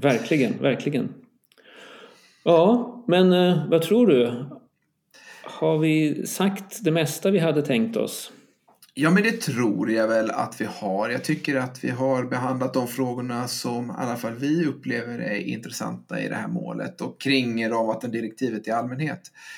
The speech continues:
Speaker 2: Eh, och eftersom det bara är vi två, så kanske man inte heller orkar lyssna på oss hur länge som helst.
Speaker 1: Nej,
Speaker 2: Så
Speaker 1: vi måste
Speaker 2: kan det vara
Speaker 1: tänka på
Speaker 2: bra.
Speaker 1: våra lyssnare också. Precis.
Speaker 2: Ja, precis. Avsluta i tid.
Speaker 1: Ja.
Speaker 2: Eh,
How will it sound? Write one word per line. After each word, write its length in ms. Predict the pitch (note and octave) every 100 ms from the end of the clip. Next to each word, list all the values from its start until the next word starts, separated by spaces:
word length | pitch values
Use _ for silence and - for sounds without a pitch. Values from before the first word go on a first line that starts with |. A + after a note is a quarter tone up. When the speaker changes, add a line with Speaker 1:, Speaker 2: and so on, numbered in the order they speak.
| - - -
Speaker 2:
Eh, 180 | A2+ G#2+
och 60 | A#2
eftersom 220 | A#2+ B2
det 60 | B2
bara 220 | A#2 A#2+
är 40 |
vi 140 | B2 A2+
två, 280 | A2+ C#3+ C3+
så 120 | A2+
kanske 280 | G#2+ G#2+ D3
man 80 |
inte 120 | F3+ D3+
heller 140 | B2+
orkar 220 | A#2+ A#2
lyssna 300 | B2 B2 -
på 140 | F3+ F3+
oss 200 | - A2+
hur 40 |
länge 220 | G2+ -
som 160 | - F#2
helst. 280 | F2+ - _ _ -
Speaker 1:
Nej, 140 | B2 B2
Speaker 2:
Så 20 |
Speaker 1:
vi 40 | B2+
måste 140 | C3
Speaker 2:
kan 80 | -
det 60 | C#3
vara 40 |
Speaker 1:
tänka 80 | B2+
på 40 |
Speaker 2:
bra. 80 | C3+
Speaker 1:
våra 80 | C3+
lyssnare 340 | C#3 - D3
också. 300 | A#2+ - G#2+ - -
Precis. 180 | C3+
Speaker 2:
Ja, 140 | C#3 B2+
precis. 340 | B2+ C3 D#3+ - -
Avsluta 520 | C#3+ C3+ C3 C#3 B2+
i 40 | B2
tid. 340 | C#3 C3+ A#2 - - - -
Speaker 1:
Ja. 140 | -
Speaker 2:
Eh, 60 | C#3+